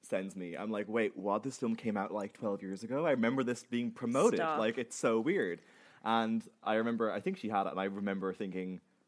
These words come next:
Speaker 1: "This is fabulous," because, like, it just ticked all the boxes for me. I mean,
Speaker 2: Mm.
Speaker 1: it's just, you have Emma Roberts being this fabulous brat who goes on a journey.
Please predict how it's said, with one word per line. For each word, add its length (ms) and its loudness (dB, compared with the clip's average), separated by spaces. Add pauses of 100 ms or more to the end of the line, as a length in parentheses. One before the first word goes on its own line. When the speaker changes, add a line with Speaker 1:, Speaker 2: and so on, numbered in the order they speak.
(240)
Speaker 1:
"This 240 -2
is 140 -8
fabulous," 800 -8
because, 360 0
like, 400 -2
it 80 6
just 160 4 (400)
ticked 300 -2
all 140 4
the 80 6
boxes 440 4
for 120 0
me. 180 -4
I 80 0
mean, 320 4 (580)
Speaker 2:
Mm. 220 0
Speaker 1:
it's 420 4 (440)
just, 400 2
you 80 2
have 180 -2
Emma 220 4
Roberts 440 4
being 500 2
this 280 -10
fabulous 520 4
brat 680 4 (120)
who 100 -4
goes 260 0
on 80 0
a 60 0
journey. 500 -4